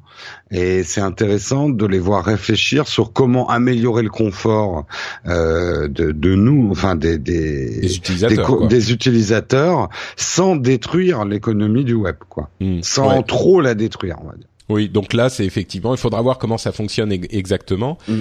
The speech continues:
Speaker 2: mais, euh, mais c'est une, une idée intéressante. Bon, ils vont aussi passer au Apple File System pour,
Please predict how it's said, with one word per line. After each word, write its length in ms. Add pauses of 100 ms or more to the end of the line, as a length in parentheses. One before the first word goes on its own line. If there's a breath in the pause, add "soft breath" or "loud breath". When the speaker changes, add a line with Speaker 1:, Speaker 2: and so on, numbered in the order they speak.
(180 loud breath)
Speaker 2:
mais, 240
euh, 260
mais 220
c'est 520
une, 600
une 140
idée 220
intéressante. 680 (300 loud breath)
Bon, 80
ils 100
vont 80
aussi 240
passer 300
au 120
Apple 240
File 280
System 640 (180)
pour, 440